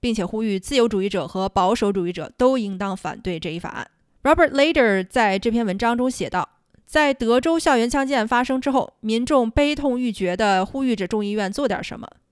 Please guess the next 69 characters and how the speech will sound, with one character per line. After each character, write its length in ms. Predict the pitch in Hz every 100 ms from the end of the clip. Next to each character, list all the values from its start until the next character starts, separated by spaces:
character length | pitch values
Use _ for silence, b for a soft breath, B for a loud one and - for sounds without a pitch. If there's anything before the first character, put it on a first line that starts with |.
| _
其 160 | -
实 140 | 220 240
做 140 | 269
点 120 | 196
什 140 | 175 185
么 100 | 240
都 140 | 226
好， 300 | 196 185 - _ _
以 160 | 202
避 160 | 196 254
免 200 | 196 160
惨 240 | - 175
剧 140 | 170 208
再 180 | 233 180
次 140 | -
发 180 | 165 175
生。” 220 | 185 160 _ _ _ _ _ -
而 120 | 262
参 260 | 285 339 349
议 40 |
院 280 | 302 311 240
于 160 | 214 262
本 280 | 226 170
周 180 | 180 240
提 260 | 277 - 202
出 200 | 247 240
的 180 | 214 -
跨 240 | - 269 214
党 180 | 180
派 240 | - 220 190
社 220 | 214 196
区 100 | 226
安 160 | 208 240
全 100 | 262
法 120 | -
案， 260 | 196 160 -
就 140 | 208
是 160 | 196 190
他 100 | 202
们 140 | 196
对 140 | 208
于 60 | 190
民 200 | 202 175
众 220 | 208 196
做 120 | -
点 160 | 294 208
什 160 | - 202
么 80 |
都 120 | 262 226
好 160 | 202
的 100 | 165
回 160 | - 156
应。 160 | 170 - _ _ _ _ _ _ _ -
但 160 | 311
如 140 | 285 330
果 120 | 370
你 120 | 233
的 80 | 196
诉 180 | - 285
求 200 | 214 214
仅 200 | 202 247
仅 140 | 180
是 180 | - 190
做 220 | - 349
点 180 | 214 170
什 160 | -
么， 80 | - - -
那 140 | 294
么 120 | 240